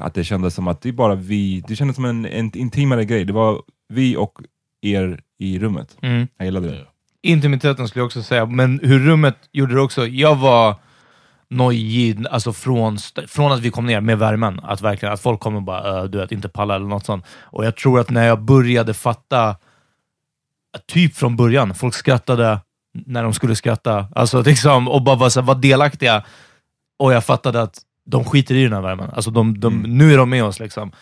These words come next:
Speaker 2: Och sen tycker jag att vi drog tre bra anekdoter, alla tre.
Speaker 1: Ja,
Speaker 2: Eh,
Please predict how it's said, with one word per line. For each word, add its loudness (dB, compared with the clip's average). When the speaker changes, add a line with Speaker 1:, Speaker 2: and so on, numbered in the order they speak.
Speaker 2:
Och -8
sen 2
tycker -2
jag 2
att -6
vi -2
drog -2
tre 0
bra 0
anekdoter, -4
alla -6
tre. -10
Speaker 1:
Ja, -6
Speaker 2:
Eh, -2